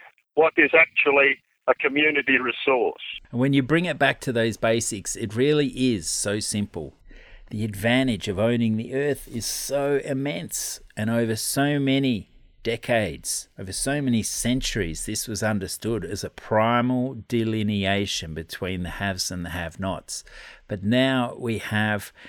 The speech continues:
Speaker 2: a tax system that, uh, is sculpted to benefit the haves and three part-timers. Well, wow, we're up to four part-timers now at Prosper Australia. Speaking to a, uh, experienced campaigner, and he said, "Look,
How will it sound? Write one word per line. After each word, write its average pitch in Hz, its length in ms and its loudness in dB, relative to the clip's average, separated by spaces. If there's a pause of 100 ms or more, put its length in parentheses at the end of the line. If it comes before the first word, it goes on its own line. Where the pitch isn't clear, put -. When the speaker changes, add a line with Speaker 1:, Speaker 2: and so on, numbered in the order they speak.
(320)
Speaker 2:
a 110 60 -6
tax - 400 -4
system 101 760 -2
that, 113 580 -2
uh, 110 420 4 (340)
is 123 160 -4
sculpted - 720 0
to 101 120 -8
benefit 117 560 2
the 92 140 -4
haves 120 580 2
and 104 440 0 (760)
three - 500 -4
part-timers. 117 960 2
Well, 120 260 6
wow, 110 300 4
we're 98 140 2
up 123 140 -2
to 113 100 -2
four 120 300 0
part-timers 98 760 0
now 92 200 -2
at - 100 -10
Prosper 98 340 -4
Australia. 95 640 2 (360)
Speaking 113 480 -4
to 101 260 -2
a, 95 340 0
uh, 95 60 0
experienced 104 640 -2
campaigner, 101 600 -2
and 95 80 -4
he 92 40 -6
said, 104 260 -4
"Look, 120 240 -4